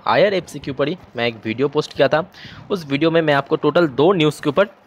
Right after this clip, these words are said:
cover किया था। सबसे पहला तो news था, उस दिन हमें nineteenth of May टू थाउजेंड ट्वेंटी वन को आईआरएफ़सी का, अ, board of director का meeting था और वो board meeting में जो outcome निकला है, उसके ऊपर एक news था।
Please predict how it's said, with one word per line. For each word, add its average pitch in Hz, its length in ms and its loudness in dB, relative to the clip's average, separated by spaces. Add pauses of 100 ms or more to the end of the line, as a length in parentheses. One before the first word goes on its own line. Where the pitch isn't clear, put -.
(160)
cover 120 220 0
किया 107 180 0
था। 95 140 0 (400)
सबसे - 200 -2
पहला 185 200 4
तो 185 100 2
news 165 240 -2
था, 170 40 4
उस 143 80 0
दिन 156 260 -2 (120)
हमें 127 240 0
nineteenth 120 440 -2
of 131 160 0
May 127 160 -2
टू 123 80 -4
थाउजेंड 113 320 -2
ट्वेंटी 110 240 -4
वन 127 160 -2
को 143 220 -6
आईआरएफ़सी 107 380 0
का, 113 180 2 (400)
अ, 110 160 2 (120)
board 143 280 2
of 143 140 0
director 131 340 0
का - 140 -2
meeting 113 300 -4
था 151 160 0 (180)
और 131 100 0
वो 160 180 0
board 131 240 0
meeting 147 240 -4
में 151 200 -2
जो 131 280 0
outcome 110 360 0
निकला 135 260 -2
है, 139 120 -2 (140)
उसके - 240 -6
ऊपर 160 180 0
एक 127 160 -2
news 123 200 -6
था। 151 160 -2